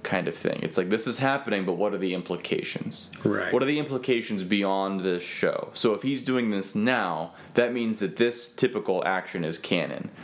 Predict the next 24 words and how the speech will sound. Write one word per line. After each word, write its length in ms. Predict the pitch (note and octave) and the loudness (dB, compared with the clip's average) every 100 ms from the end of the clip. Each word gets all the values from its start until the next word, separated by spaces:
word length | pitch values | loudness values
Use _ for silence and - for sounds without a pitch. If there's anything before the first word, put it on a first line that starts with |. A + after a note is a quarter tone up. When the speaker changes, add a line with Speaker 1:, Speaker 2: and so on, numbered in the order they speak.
| - | 0
Speaker 2:
Mm-hmm. 340 | B2+ A2 G2 | 0 0 0
Speaker 1:
which 200 | G#2+ G#2 | 0 2
means 220 | A#2 G#2+ | 2 2
that 220 | G#2 F2+ - | 0 -2 0
other 220 | C3+ C#3+ | 2 2
people 340 | - A#2 A2 | 0 -2 0
are 120 | G#2 | 2
also 260 | G#2 G2+ G#2+ | 2 -2 -4
doing 300 | F#2 F#2 E2+ | -2 -2 0
this 160 | E2 - | -4 -2
thing, 260 | - D#2+ - | 0 0 0
which 200 | G2 - | -2 0
really 420 | A2 C3+ C#3+ A#2+ | 2 4 2 0
broadens 500 | G#2 G#2 F2+ F2+ F2+ | 0 0 2 -2 -2
up 160 | D#2+ - | -4 -2
the 80 | |
universe. 580 | D#2+ D#2 - - - - - | -2 -2 0 0 -2 -6 0
Speaker 2:
Mm-hmm. 380 | C#3 A#2 A2 F2 - - - - - - - - - - - | 0 0 -2 -6 -12 -18 -18 -16 -16 -14 -14 -12 -8 -4 2
Speaker 1:
And 680 | A2 A2 G#2 G2+ G2+ G2 F#2+ - - - - - - - - - - - - - | 2 2 0 0 0 0 -2 -8 -12 -10 -8 -8 -10 -12 -14 -16 -16 -16 -16 -2
I, 240 | G#2+ A2+ G#2+ - | 2 2 -2 -4
I, 320 | - A2 G#2+ F#2+ G2 - - - - - - - - - - - - - - - - - - | 0 2 2 0 -6 -10 -16 -20 -14 -8 -8 -8 -8 -10 -10 -12 -12 -14 -14 -14 -14 -8 0
to 80 | A#2 | 2
bring 280 | A#2 D#3+ | 4 2
it 160 | D3 F2+ | 0 -4